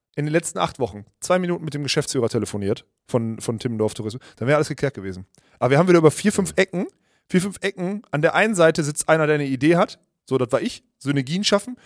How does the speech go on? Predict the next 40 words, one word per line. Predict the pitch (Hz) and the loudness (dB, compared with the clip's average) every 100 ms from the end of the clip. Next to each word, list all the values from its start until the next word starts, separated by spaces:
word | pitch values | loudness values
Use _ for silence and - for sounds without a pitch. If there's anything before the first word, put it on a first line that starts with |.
| _ _ | _ _
Und | 143 | 0
an | 147 | 4
der | 147 | 4
anderen | 202 202 | 4 2
Seite | 147 143 | 4 4
sitzt | 139 139 - | 2 -4 0
einer, | 139 160 208 _ _ _ - | 2 2 0 _ _ _ 2
der | 143 | 6
auch | 143 | 6
eine | 208 | 4
Idee | 160 135 143 | 2 0 2
hat, | 160 156 | 2 0
nämlich | 156 131 | -2 -2
Synergien | 151 131 165 190 | -2 -2 -2 0
schaffen, | 190 180 175 | 2 2 2
das | 147 | -2
Stadion | - 160 170 160 | 2 4 4 2
zwei | 165 131 | 2 2
Wochen | 104 95 | 0 -8
zu | 101 | -12
nutzen. | 85 - - _ _ _ _ _ _ _ _ _ _ _ _ | -10 -10 -12 _ _ _ _ _ _ _ _ _ _ _ _
Und | 175 180 | 2 4
das | 175 | 4
wäre | 185 | 4
acht | - - | 2 4
Wochen, | 208 180 143 | 4 4 2
weil | 156 | 2
ich | - | 2
dachte | 208 - | 0 2
immer, | 190 185 185 - - | 2 4 2 0 -6
der | 127 | 0
muss | 202 - | 0 0
mich | 196 | 2
doch | 151 - | 2 2
anrufen, | 247 254 180 | 2 2 2
wenn | 196 | 4
er | 175 | 4
ein | |
Problem | - 147 165 185 | 2 -2 -2 0
hat. | 170 | -2